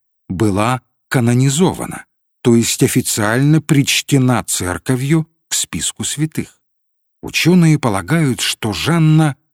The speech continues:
не различала этих двух святых, думая, что разные жизнеописания рассказывают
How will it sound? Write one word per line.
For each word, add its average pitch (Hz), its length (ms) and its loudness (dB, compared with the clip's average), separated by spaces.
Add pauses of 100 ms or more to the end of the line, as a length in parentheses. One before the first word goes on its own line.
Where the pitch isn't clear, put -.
(140)
не 139 240 2
различала 151 960 -2
этих 120 340 -4
двух 135 300 -4
святых, - 680 -6 (340)
думая, 127 460 2
что - 320 -2
разные 107 520 -2
жизнеописания 101 1300 -6 (320)
рассказывают 151 880 0